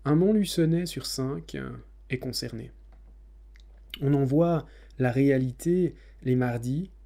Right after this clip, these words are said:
et les samedis, dès six heures trente, rue de la Gaîté, quand près du Secours populaire français commence la ronde des familles, dans le reste à vivre quotidien, hors loyer, électricité, chauffage, téléphone et assurance,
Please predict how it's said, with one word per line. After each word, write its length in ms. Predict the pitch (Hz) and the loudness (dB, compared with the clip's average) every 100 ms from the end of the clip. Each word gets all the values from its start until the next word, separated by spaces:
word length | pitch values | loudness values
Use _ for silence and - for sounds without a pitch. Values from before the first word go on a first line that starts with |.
| - - - | -20 -10 -2
et 60 | |
les 120 | 131 123 | 0 0
samedis, 480 | 131 123 113 135 - - - - - | -2 -4 -4 -10 -14 -20 -20 -20 -2
dès 100 | 160 | 0
six 260 | 165 - 165 | 0 0 -2
heures 140 | 156 | -2
trente, 420 | - 123 202 - - | -6 -8 -10 -12 -16
rue 220 | - 202 | -2 2
de 40 | 175 | 4
la 120 | 151 | 2
Gaîté, 540 | 127 123 - 107 127 - - - - - - | 2 0 -2 -10 -10 -16 -20 -20 -20 -20 -6
quand 160 | 165 175 | -2 -2
près 200 | - 220 | 0 2
du 120 | 185 | 2
Secours 360 | 185 170 185 | 0 -2 -4
populaire 460 | - 151 156 143 123 | -4 -4 0 0 -2
français 520 | - 127 - - 208 - - - | -6 -10 -8 -6 -8 -10 -20 -8
commence 380 | - 185 208 - | -2 0 0 0
la 120 | 160 | 0
ronde 340 | 139 147 170 | 2 0 0
des 140 | 135 135 | -2 -2
familles, 460 | 139 127 117 110 135 - - | -2 -4 -4 -8 -14 -18 -4
dans 160 | 135 | 0
le 80 | 139 | 2
reste 380 | 117 139 165 - | 2 0 0 0
à 80 | 143 | -2
vivre 400 | 123 131 127 123 | -2 -8 -6 -4
quotidien, 640 | 123 - 117 113 131 160 - | -4 -6 -8 -2 -2 -2 -2
hors 260 | 143 135 120 | 0 2 0
loyer, 540 | 117 113 113 143 170 - - - - | -4 -4 0 0 0 -4 -20 -16 -2
électricité, 680 | 127 127 - 120 131 - 123 | 0 0 -4 -12 -12 -8 -8
chauffage, 640 | - 123 - 131 127 123 - - - | -6 -6 -4 -4 -6 -10 -20 -20 -12
téléphone 440 | 131 123 - 123 | -8 -8 -6 -8
et 100 | 120 | -8
assurance, 600 | 107 - - 143 190 - | -10 -14 -12 -8 -8 -10